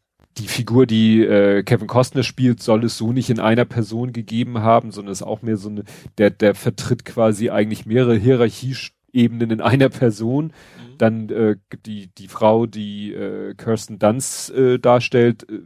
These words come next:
Speaker 1: ist auch mehr so stellvertretend für verschiedene Personen oder bringt aber einfach so die Haltung rüber, die viele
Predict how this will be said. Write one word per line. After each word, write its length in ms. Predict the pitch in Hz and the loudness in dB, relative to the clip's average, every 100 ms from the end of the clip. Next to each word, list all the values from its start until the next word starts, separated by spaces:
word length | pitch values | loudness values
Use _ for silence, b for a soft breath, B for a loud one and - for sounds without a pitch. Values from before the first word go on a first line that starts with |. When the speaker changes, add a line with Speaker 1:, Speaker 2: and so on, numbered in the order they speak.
| 98 | _
Speaker 1:
ist 240 | 104 - - | -14 -14 0
auch 220 | 110 127 | 2 2
mehr 200 | 131 127 | 0 0
so 260 | 113 123 113 | 0 -6 -6
stellvertretend 880 | - 123 127 131 - - 123 123 113 | 0 2 2 0 -4 -2 -2 -4 -10
für 160 | 120 | -10
verschiedene 600 | 110 117 - 123 120 135 | -8 -10 -12 -14 -12 -10
Personen 560 | 123 127 113 117 123 127 | -4 -2 -2 -4 -6 -6
oder 240 | 110 110 104 B B B B - - | 0 0 0 B B B B -20 -6
bringt 300 | 127 135 139 | 2 2 2
aber 180 | 120 113 | 2 2
einfach 300 | 120 127 117 | 2 -2 -6
so 120 | 123 | -4
die 160 | 113 87 | -4 2
Haltung 440 | 120 139 135 117 | 4 4 0 -6
rüber, 320 | 104 117 113 | -8 -6 -6
die 160 | 107 104 | -6 -12
viele 720 | - - - 127 120 117 113 | -18 -20 -12 -4 0 2 0